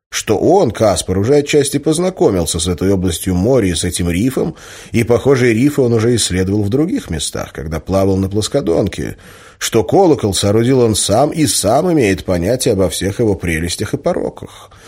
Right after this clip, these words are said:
Что он понимает побольше Роберта в гидростатической физике и будет знать, как выйти из затруднения в случае внезапных помех.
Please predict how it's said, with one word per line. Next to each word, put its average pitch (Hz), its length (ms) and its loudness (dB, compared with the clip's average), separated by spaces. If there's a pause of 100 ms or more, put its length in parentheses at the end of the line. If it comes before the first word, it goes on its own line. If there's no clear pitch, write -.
(140)
Что - 160 -4
он 90 100 0
понимает 113 480 0
побольше 139 500 2
Роберта 110 420 2
в 92 60 -2
гидростатической 101 840 -2
физике 131 600 0 (320)
и 120 100 0
будет 156 300 4
знать, 139 340 2
как 113 240 0
выйти 98 320 0
из 95 100 2
затруднения 101 720 0
в - 60 -2
случае 110 360 0
внезапных 95 600 -2
помех. 82 640 -4